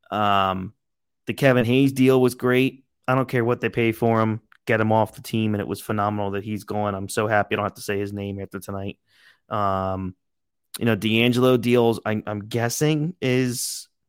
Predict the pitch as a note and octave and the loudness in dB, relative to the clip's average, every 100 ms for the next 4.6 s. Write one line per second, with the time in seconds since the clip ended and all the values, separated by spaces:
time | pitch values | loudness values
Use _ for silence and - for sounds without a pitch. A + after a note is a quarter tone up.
0 | _ _ _ - - _ _ _ _ - | _ _ _ -20 -20 _ _ _ _ -20
1 | - _ _ - G#2 - G#2+ A#2 A2+ A#2 | -20 _ _ -10 -10 -12 -4 -2 0 -2
2 | G2 A2+ A#2 - A2 A#2+ - A2 G#2+ A#2 | 0 2 2 0 2 2 2 -4 0 2
3 | A2+ G2+ G2+ G#2 - B2+ A#2+ G#2+ G2+ G#2+ | 2 2 0 0 0 -2 0 0 2 0
4 | G#2+ G#2 G#2 B2+ C#3+ | 2 0 0 -2 -2